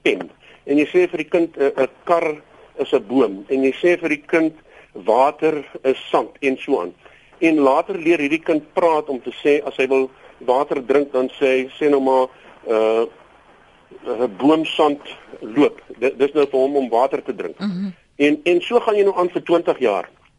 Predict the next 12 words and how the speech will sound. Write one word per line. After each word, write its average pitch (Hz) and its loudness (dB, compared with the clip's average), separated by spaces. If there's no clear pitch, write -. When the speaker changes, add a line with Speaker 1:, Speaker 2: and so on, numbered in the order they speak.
Speaker 1:
Nou 160 2
bring 240 2
jy 247 0
daai, 151 2
eh, 143 0
klompie 156 -2
kinders 151 2
terug 170 -2
in 139 -2
'n 135 2
samelewing 135 0
wat 131 2